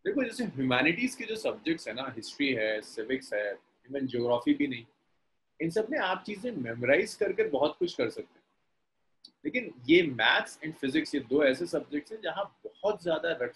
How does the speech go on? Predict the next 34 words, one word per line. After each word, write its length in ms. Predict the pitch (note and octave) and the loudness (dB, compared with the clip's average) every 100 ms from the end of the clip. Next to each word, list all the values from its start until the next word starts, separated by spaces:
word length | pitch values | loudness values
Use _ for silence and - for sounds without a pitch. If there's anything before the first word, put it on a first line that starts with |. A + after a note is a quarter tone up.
| _ | _
फॉर्मूला 360 | A#2 A#2 D3+ E3 | 0 2 4 4
अगर 140 | D#3 | 6
आपको 300 | C#3+ C3+ E3 | 4 2 0
रटा 220 | A#2+ - | 0 2
हुआ 160 | C#3 C#3+ | 4 4
भी 160 | C#3 C3 | 2 0
है, 160 | A#2+ - _ _ _ _ _ | 0 -8 _ _ _ _ _
आपको 280 | A#2 - D#3 | 2 2 0
न्यूमेरिकल 460 | B2 A#2 C3+ D#3 E3+ | 0 4 4 4 2
सॉल्व 300 | D#3 C3+ C3+ C#3+ | 4 2 2 -2
करने 240 | B2+ C3+ | -2 -4
नहीं 340 | A#2 G#2+ C#3+ C3 | -6 -4 -2 -2
आते, 240 | G#2 G#2+ | -2 -6
तो 260 | A2 - C#3 | -10 -2 2
आप 260 | C3+ C#3 - _ _ _ - | 4 2 -4 _ _ _ -12
स्कोर 340 | - E3+ F#3+ | 4 4 6
नहीं 120 | F3+ | 2
कर 80 | C3+ | -2
पाओगे। 340 | - F2+ - _ _ _ _ _ _ _ _ - | -4 -8 -10 _ _ _ _ _ _ _ _ -2
भाई, 80 | D#3+ | 0
बोर्ड्स 300 | C#3 D3 D#3 | 6 8 6
का 80 | - | 2
सत्तर 280 | F3+ D3+ E3+ | -2 0 2
नंबर 300 | E3+ E3 E3 | 2 2 4
का 80 | D#3+ | 2
पेपर 300 | D3 C3+ C#3 | 2 2 2
होता 160 | A#2 C3+ | 2 0
है, 60 | - | -2
पन्द्रह 300 | B2+ B2+ D3 | -4 2 4
नंबर 260 | D3+ D3 D3 | 4 4 4
की 100 | D3 | 2
थ्योरी 340 | - B2 B2 B2 | 0 0 2 0
होती 220 | G#2+ | -2
है, 60 | G#2 | -10